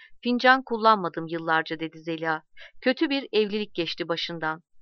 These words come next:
Yorganın daha büyük kısmı Zeliha'nın üzerine kaydığı, marullar iri iri doğrandığı, çaydanlık kapağı ters kapatıldığı, gömleği iyi ütülemediği için kavga çıkartan ve kendisini edebiyat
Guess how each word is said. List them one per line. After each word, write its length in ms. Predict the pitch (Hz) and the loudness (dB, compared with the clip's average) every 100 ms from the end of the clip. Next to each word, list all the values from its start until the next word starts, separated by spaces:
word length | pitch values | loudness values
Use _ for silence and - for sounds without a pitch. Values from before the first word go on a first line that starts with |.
| _ - | _ 4
Yorganın 600 | 202 202 190 190 240 202 | 6 8 6 0 0 2
daha 300 | 185 220 190 | 4 4 2
büyük 240 | 170 160 | -10 -8
kısmı 440 | 180 - - 208 269 _ _ | -8 -8 -4 -4 -4 _ _
Zeliha'nın 540 | 175 202 208 220 247 240 | 2 2 4 2 2 -2
üzerine 440 | 185 170 170 165 160 | -6 -2 -2 -2 -6
kaydığı, 640 | - 180 165 165 170 240 - - - | 2 2 2 0 0 -2 -8 -20 -4
marullar 560 | 196 233 240 226 233 254 | 4 4 4 6 6 6
iri 240 | - 214 247 | -2 -4 -2
iri 260 | 190 175 | -2 0
doğrandığı, 760 | 170 170 170 165 160 160 165 240 - _ - | 2 2 2 0 0 2 2 2 -6 _ 4
çaydanlık 560 | 214 214 214 220 247 | 8 8 8 4 0
kapağı 420 | 208 190 185 180 - | -2 2 6 6 6
ters 240 | 214 214 | 2 2
kapatıldığı, 840 | - 170 170 160 170 160 160 170 240 - - _ | -2 -4 -4 -2 -2 -2 0 0 0 -8 -20 _
gömleği 500 | 208 247 254 262 262 | 6 6 6 0 -2
iyi 300 | - 233 269 | -6 -6 -6
ütülemediği 600 | 214 - 254 247 180 165 - | -8 0 0 2 -2 -6 -10
için 320 | - 202 214 | -8 -8 -6
kavga 320 | - 185 180 | 2 4 4
çıkartan 640 | 196 - - 160 - 185 254 - - - | -2 -6 -4 -4 2 2 2 -6 -14 4
ve 180 | 226 220 | 6 6
kendisini 600 | 208 202 196 - 208 247 | 2 0 -2 -6 -4 -4
edebiyat 440 | 190 185 185 233 | -2 -2 2 2